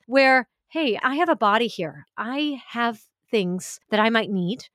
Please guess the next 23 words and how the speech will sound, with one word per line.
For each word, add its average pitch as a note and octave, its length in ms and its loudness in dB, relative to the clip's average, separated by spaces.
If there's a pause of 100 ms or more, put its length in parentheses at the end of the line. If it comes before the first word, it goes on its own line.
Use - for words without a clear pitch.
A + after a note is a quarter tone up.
and A#3+ 140 2
I B3+ 100 6
might D4 240 0
not A#3 300 4
be A#3+ 100 -2
getting G#3+ 260 2
those F#3+ 240 -2
needs F3+ 380 -4
met." E3+ 580 -8
And B3 300 0
trying D4 360 2
to E4 100 -4
please C#4 400 -2
everyone F#3 760 0
and A3+ 160 -2
trying C#4 320 0
to E4 80 -6
perform C4+ 420 -2
and A#3 140 -6
trying D4+ 220 0
to F4+ 80 -4
keep - 340 -6
up A3 300 -6